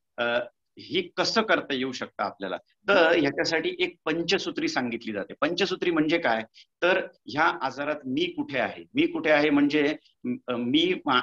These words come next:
मी म्हणजे मी स्वतः असं म्हणत नाहीये, मी म्हणजे माझं कुटुंब म्हणतो आहे. तर त्याच्यामध्ये माझ्या कुटुंबात किती माणसं आहेत, कोणाचं वय किती आहे, कोणाला इतर कुठले आजार आहेत का, त्यांना कुठली औषधं चालू आहेत का, मग त्यांना काही त्रास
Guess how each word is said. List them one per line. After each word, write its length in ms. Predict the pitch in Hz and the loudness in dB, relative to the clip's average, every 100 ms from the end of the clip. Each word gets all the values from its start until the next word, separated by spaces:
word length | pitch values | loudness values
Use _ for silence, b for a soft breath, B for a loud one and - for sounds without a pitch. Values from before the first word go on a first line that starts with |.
| - | 2
मी 120 | 139 | 2
म्हणजे 300 | 156 151 156 | 4 2 0
मी 140 | 156 156 | 0 0
स्वतः 300 | 143 127 151 | 0 2 4
असं 280 | 147 147 | 4 2
म्हणत 200 | 147 139 147 | -4 -4 -4
नाहीये, 280 | 143 139 139 | -4 -4 -4
मी 160 | 143 156 | 0 0
म्हणजे 240 | 147 147 | 0 -2
माझं 260 | 151 123 143 | -4 -4 -6
कुटुंब 420 | - - 180 170 | -8 -6 0 2
म्हणतो 320 | 139 113 104 | 2 0 -4
आहे. 280 | 98 87 - - B B - | -4 -6 -10 -12 B B -2
तर 60 | 147 | -2
त्याच्यामध्ये 680 | 147 143 180 170 160 156 | 2 2 4 4 2 2
माझ्या 320 | 151 131 135 160 | 4 2 2 -2
कुटुंबात 440 | 151 165 160 156 156 | -4 -6 -2 -2 -2
किती 180 | 151 147 | -6 -2
माणसं 320 | 135 127 135 | -2 0 0
आहेत, 300 | 123 127 123 _ _ _ | 0 0 -6 _ _ _
कोणाचं 360 | 135 143 143 151 | 0 0 0 -4
वय 200 | 139 143 | -2 -4
किती 340 | 143 139 143 | -4 -8 -2
आहे, 320 | 131 123 123 | -2 -2 -6
कोणाला 360 | 120 131 131 139 139 | -8 -6 -4 -2 -6
इतर 220 | 127 147 | -10 -10
कुठले 280 | 147 135 135 | -10 -10 -2
आजार 300 | 127 113 147 | 0 2 2
आहेत 220 | 139 135 | 2 0
का, 340 | 135 - 120 117 - _ _ - | -6 -2 -2 -2 -8 _ _ -4
त्यांना 220 | 123 131 | 0 0
कुठली 320 | 139 139 139 | -2 -4 0
औषधं 340 | 123 127 151 | 0 0 -4
चालू 260 | 160 151 143 | 0 0 0
आहेत 220 | 131 123 - | -2 -4 -6
का, 140 | 127 120 | -4 -2
मग 120 | 127 | -2
त्यांना 400 | 127 120 123 165 | -2 -2 2 2
काही 200 | 170 165 | 2 -4
त्रास 420 | 156 143 143 - | -2 0 0 -4